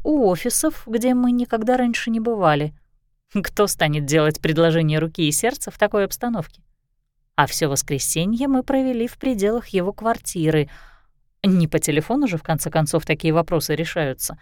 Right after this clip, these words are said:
Может, он просто устал от любовниц? А кольцо?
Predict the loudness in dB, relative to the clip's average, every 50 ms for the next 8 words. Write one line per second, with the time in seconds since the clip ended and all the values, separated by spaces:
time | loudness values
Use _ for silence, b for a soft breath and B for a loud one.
0 | b b b b b _ _ _ _ _ _ 0 2 2 2 0 -2 -4 -4 -2
1 | -2 -2 -4 -4 -6 -6 -4 -6 -8 -10 -6 -4 -4 -2 -2 -4 -6 -10 -14 _
2 | -6 -4 -2 -2 -4 -4 0 4 4 4 4 4 0 -2 0 0 0 0 2 0
3 | 0 0 0 -4 -6 -6 -8 -10 -10 -10 -12 _ _ _ _ _ _ _ _ _
4 | _ _ _ _ _ _ _ _ _ -2 0 0 0 -2 -4 -4 -4 -6 -4 -4
5 | 0 2 2 0 0